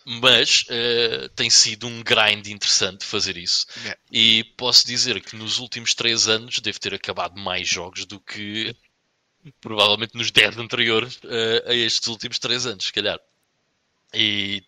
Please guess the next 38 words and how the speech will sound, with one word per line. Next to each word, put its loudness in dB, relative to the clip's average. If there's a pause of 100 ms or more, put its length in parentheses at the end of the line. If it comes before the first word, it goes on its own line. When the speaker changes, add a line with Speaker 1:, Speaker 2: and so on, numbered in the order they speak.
(120)
Speaker 1:
e -14
pá, 2
e 2
tem -2
sido -4 (560)
desafiante, -2
por -12
exemplo, -6 (540)
eu 4
este 4
ano -2
pensei, 2
eu -2
não -4
vou -12
conseguir -6
bater -6
o -10
número -10
de -12
jogos -4
que -8
eu -12
tinha -8
acabado -4
o -8
ano -10
passado, -2
tinham -12
sido -2
cento -6
e -14
dezoito, -8
se -6
eu -14
não -16
me -16
engano. -16